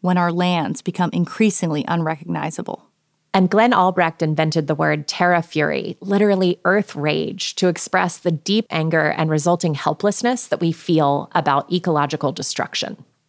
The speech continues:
Speaker 1: There's never going to be a single word or phrase that captures the avalanche of emotions we feel as the climate crisis worsens.
Speaker 2: But all these new terms signify that more people are starting to connect mental health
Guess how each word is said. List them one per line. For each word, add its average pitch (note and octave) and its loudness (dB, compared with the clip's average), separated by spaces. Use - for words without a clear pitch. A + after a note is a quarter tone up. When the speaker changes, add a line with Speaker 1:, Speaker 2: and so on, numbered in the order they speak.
Speaker 1:
There's D#4+ 2
never D4+ 4
going C#4 4
to A#3+ 0
be A3+ 2
a A3 0
single G3+ 2
word E3+ 2
or E3+ -2
phrase D#3 -2
that E3 -4
captures F#3 -2
the E3+ -4
avalanche F#3 0
of E3+ -4
emotions E3 -2
we E3+ -2
feel D#3 -2
as F3+ 0
the E3 -4
climate D#3+ -2
crisis D#3+ -4
worsens. - -8
Speaker 2:
But G3+ 2
all A#3 4
these C#4+ 0
new G#3 4
terms F3 2
signify D3+ -2
that - 0
more F#3+ 4
people D#3+ -2
are - 0
starting D#3+ -2
to D3+ -6
connect D3+ -2
mental D#3 0
health F#3+ 0